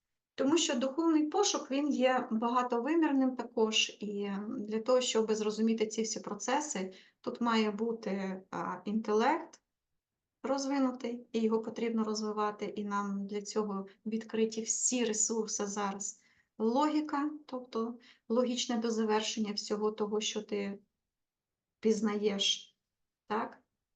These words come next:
Порядок, як, де ти його розумієш, що ти тепер служиш цьому порядку. І цей порядок створювався для тебе, до тебе.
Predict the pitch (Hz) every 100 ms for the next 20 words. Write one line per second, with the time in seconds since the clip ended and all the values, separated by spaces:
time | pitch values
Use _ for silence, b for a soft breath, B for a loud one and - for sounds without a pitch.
0 | _ - 220 220 240 285 220 196 - _
1 | _ _ _ _ - 208 208 - 208 208
2 | 202 233 240 240 220 226 220 220 262 262
3 | - 226 226 226 208 - - 208 208 196
4 | - 277 233 185 - - 196 190 190 208
5 | 233 202 - - _ _ _ _ _ -
6 | 214 - 220 226 220 233 220 220 - 220
7 | 240 240 214 202 - 180 196 220 214 202
8 | 202 226 262 185 190 - _ - 196 247
9 | 269 208 175 -